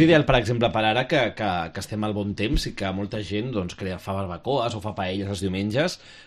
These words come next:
convida gent. Home, quedes ideal si ara arribes a casa d'algú i t'ofereix un vermut, que és un còctel,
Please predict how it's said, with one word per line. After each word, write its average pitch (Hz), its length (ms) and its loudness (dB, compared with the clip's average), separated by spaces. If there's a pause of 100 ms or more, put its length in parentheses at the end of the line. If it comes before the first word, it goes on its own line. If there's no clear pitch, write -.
convida 123 400 0
gent. 123 380 -2 (220)
Home, 98 220 -4
quedes 117 560 -2 (600)
ideal 113 400 2
si 110 320 -2
ara 117 380 2
arribes 113 360 0
a 120 60 -2
casa 113 360 0
d'algú 110 420 0 (200)
i 101 100 -6
t'ofereix 117 600 -2
un 117 220 -2
vermut, 117 600 0 (120)
que - 100 -8
és 98 80 -6
un 117 220 -4
còctel, 95 580 -2